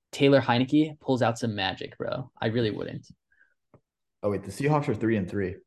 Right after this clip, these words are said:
Speaker 2: I remember I said earlier they were two and four. I guess, uh,
Speaker 1: Yeah.
Speaker 2: yeah, they did win last week. I'm confident in Chiefs money line. I like the Chiefs money line.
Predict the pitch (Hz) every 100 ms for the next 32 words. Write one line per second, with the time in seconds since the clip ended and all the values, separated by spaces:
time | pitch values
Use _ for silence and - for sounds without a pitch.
0 | - 107 113 104 110 104 107 98 104 98
1 | 98 95 104 101 101 104 95 98 _ _
2 | _ _ 104 131 104 104 - - _ _
3 | 104 98 _ 107 101 110 98 101 95 107
4 | 107 - _ _ _ 117 131 147 156 185
5 | 147 101 110 110 127 131 135 143 139 -
6 | - 101 101 104 - 101 101 98 107 117
7 | 117